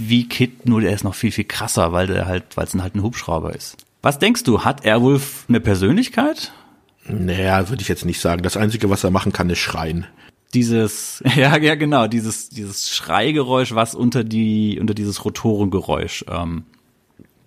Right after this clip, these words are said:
Speaker 1: drunter
Speaker 2: Genau.
Speaker 1: gemischt ist.
Speaker 2: Ich
Speaker 1: Aber
Speaker 2: glaub, daher
Speaker 1: ja.
Speaker 2: hat er auch dann diesen Namen Airwolf. Also das ist, das soll vielleicht so eine Art Wolfschrei sein, keine Ahnung.
Speaker 1: Ich hab mir aufgeschrieben, dass der Hubschrauber auch häufig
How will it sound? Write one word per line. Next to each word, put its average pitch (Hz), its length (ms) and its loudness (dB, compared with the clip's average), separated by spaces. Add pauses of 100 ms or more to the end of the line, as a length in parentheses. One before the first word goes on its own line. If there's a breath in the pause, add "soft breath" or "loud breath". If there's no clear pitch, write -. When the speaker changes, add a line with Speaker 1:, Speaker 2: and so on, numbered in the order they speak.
(240)
Speaker 1:
drunter 90 320 0
Speaker 2:
Genau. 80 140 -2
Speaker 1:
gemischt 85 260 -2
ist. 87 180 -6
Speaker 2:
Ich 98 60 0
Speaker 1:
Aber 110 160 2
Speaker 2:
glaub, 98 360 0
daher 110 340 4
Speaker 1:
ja. 104 60 4
Speaker 2:
hat 107 100 2
er 98 60 2
auch 95 100 0
dann 101 140 2
diesen 98 240 4
Namen 95 240 4
Airwolf. 92 1040 2
Also 85 200 -2
das 80 220 -4
ist, - 280 -4
das 87 120 -2
soll 90 180 2
vielleicht 92 340 0
so 92 60 -4
eine 87 100 0
Art 85 180 -2
Wolfschrei 85 480 -2
sein, 80 280 -6
keine 87 240 -4
Ahnung. 85 260 -8 (500 loud breath)
Speaker 1:
Ich - 120 -4
hab - 100 0
mir 180 120 4
aufgeschrieben, 147 600 2
dass - 420 -2 (140)
der 101 480 2
Hubschrauber 113 540 0
auch - 320 -2
häufig 110 640 0